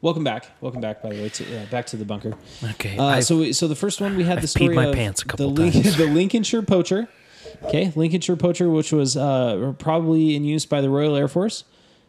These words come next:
Speaker 1: uh, M I six, broadcasting with the, you know, do, do, do, do, do, do, do, do, do. Um, and it had a sister station, a Chinese signal based out of Australia.
Speaker 2: Which is weird.
Speaker 1: Which is bizarre, yeah.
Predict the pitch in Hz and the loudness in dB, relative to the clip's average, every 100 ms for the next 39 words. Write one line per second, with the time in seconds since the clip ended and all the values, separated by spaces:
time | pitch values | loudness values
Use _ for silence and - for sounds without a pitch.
0 | _ - 120 85 131 123 - 214 208 - | _ -2 -2 0 0 0 0 -2 -2 -6
1 | - - _ 151 147 156 143 - 143 135 | -6 -12 _ -4 -2 -4 -4 -4 -2 -2
2 | - 123 117 117 117 147 165 190 202 180 | 0 0 0 -2 -2 -2 -2 -4 -6 -8
3 | 190 202 185 180 170 151 135 147 147 160 | -4 -2 0 0 0 0 0 2 0 0
4 | 151 143 - - - _ _ - 131 131 | 0 -4 -6 -20 -20 _ _ -2 0 0
5 | 120 117 107 - _ _ _ _ _ - | 0 -4 -8 -16 _ _ _ _ _ -12
6 | - 131 123 131 143 127 165 - 156 - | -2 0 0 0 -2 0 -2 -2 -2 0
7 | 151 - 160 160 _ 113 113 - 151 156 | 0 0 -4 -6 _ -6 -6 -4 -2 0
8 | 160 160 - - _ _ _ _ - 165 | 2 0 -2 -6 _ _ _ _ 0 0
9 | 139 135 156 - 143 - 139 123 - 165 | 2 2 0 0 0 2 0 0 0 2
10 | 139 110 120 143 _ _ _ - 113 - | 4 4 0 -4 _ _ _ -10 -8 -6
11 | 104 92 92 92 120 117 120 110 101 113 | -6 -6 -6 -4 -2 -2 0 0 -2 -4
12 | 120 95 | -4 -4